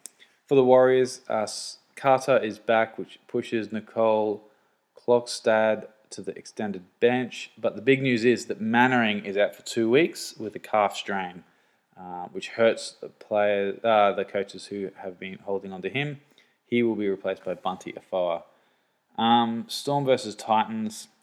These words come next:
For the Storm, Jesse Bromwich is out for two weeks due to a club suspension. Uh, Welch is out for the season. Uh, Surfer Solomona is also injured for four weeks.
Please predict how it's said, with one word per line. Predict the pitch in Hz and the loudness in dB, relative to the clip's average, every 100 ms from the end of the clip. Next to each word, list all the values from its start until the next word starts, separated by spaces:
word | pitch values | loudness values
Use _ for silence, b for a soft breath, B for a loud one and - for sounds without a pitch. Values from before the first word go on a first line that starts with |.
| - - | -12 -4
For | 143 | -4
the | |
Storm, | 131 151 143 | -2 -2 0
Jesse | 131 135 120 | 0 -2 -2
Bromwich | 147 147 147 - | 0 0 0 -8
is | 117 | 0
out | 120 - | 0 0
for | |
two | - 123 | -6 -2
weeks | 127 123 | -2 -2
due | - 107 | -10 -6
to | 98 | -6
a | |
club | - - 95 | -6 -6 -6
suspension. | - - - 123 131 135 131 113 _ _ _ _ _ - - | -8 -12 -6 -4 -4 -4 -6 -10 _ _ _ _ _ -20 -8
Uh, | 107 107 | -4 4
Welch | 127 131 127 | 6 6 2
is | 104 | -2
out | 104 | -2
for | - | -4
the | 98 | -12
season. | - 110 107 104 104 101 b b b b b - | -8 -4 -4 -4 -8 -10 b b b b b -16
Uh, | |
Surfer | - 135 131 127 | 2 6 6 4
Solomona | - 123 117 113 117 113 110 | 2 2 2 0 0 0 -4
is | 101 - | -8 -4
also | 120 117 - 107 | -2 0 0 0
injured | 107 113 101 | -2 -6 -8
for | 101 | -12
four | - 107 101 | -6 -2 0
weeks. | 135 170 - - | 0 -2 -10 -16